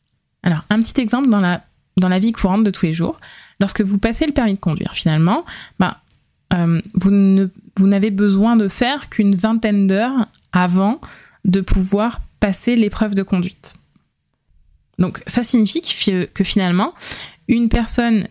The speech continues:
qui a fait seulement une vingtaine d'heures de conduite est plus légitime pour conduire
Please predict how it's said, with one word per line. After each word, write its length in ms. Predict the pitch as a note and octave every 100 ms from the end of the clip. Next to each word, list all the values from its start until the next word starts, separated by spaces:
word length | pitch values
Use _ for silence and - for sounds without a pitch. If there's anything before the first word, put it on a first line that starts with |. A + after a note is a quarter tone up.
| -
qui 240 | - -
a 120 | F#3+ F#3
fait 280 | - G#3 -
seulement 680 | - G#3+ G#3 G3+ G3 - _ _ E3+
une 200 | D#3+ - -
vingtaine 500 | D#3+ G3 G#3+ A3 G#3
d'heures 220 | G3+ G3+
de 80 | F3
conduite 560 | - D#3 D#3+ - - - - - _ -
est 120 | G#3
plus 220 | - C#4
légitime 760 | A#3+ G#3 G#3 G3+ - G#3 A#3+ - -
pour 180 | A3+
conduire 520 | - F#3 E3+ G3+ B3+